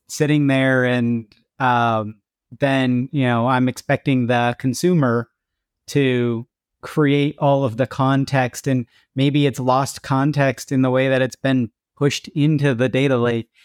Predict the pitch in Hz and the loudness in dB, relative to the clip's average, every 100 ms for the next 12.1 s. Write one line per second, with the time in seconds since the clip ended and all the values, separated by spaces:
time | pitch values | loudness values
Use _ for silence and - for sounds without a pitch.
0 | _ _ 131 131 131 131 123 131 135 127 | _ _ -2 0 2 2 2 2 2 0
1 | - 147 156 135 131 127 123 127 131 127 | -2 0 2 2 0 0 0 2 2 2
2 | 127 127 - 131 131 131 131 120 - 123 | 2 0 0 0 0 0 -2 -4 -4 -2
3 | 113 113 113 - _ _ _ _ 151 135 | 0 -2 -6 -14 _ _ _ _ -8 -4
4 | 127 135 123 - 139 131 - _ _ 139 | -4 -2 -6 -4 -4 -4 -6 _ _ -2
5 | 139 143 143 - 143 131 - 123 - - | 0 2 0 2 0 0 -2 -6 -8 -20
6 | _ - 127 123 - - 123 120 117 113 | _ -2 0 0 -2 -2 0 2 0 -4
7 | 120 - 117 113 110 - - - _ _ | -6 -4 -2 -2 -8 -20 -20 -20 _ _
8 | _ _ _ 139 135 123 113 117 _ _ | _ _ _ 0 2 2 0 -4 _ _
9 | _ _ _ _ - 151 143 - 151 - | _ _ _ _ -2 0 0 -4 -8 -2
10 | 151 - 190 185 165 151 160 135 135 135 | -2 0 -2 -2 0 0 2 2 2 2
11 | 120 127 127 - - 135 127 135 127 120 | 0 0 0 -4 -6 -4 -2 0 2 0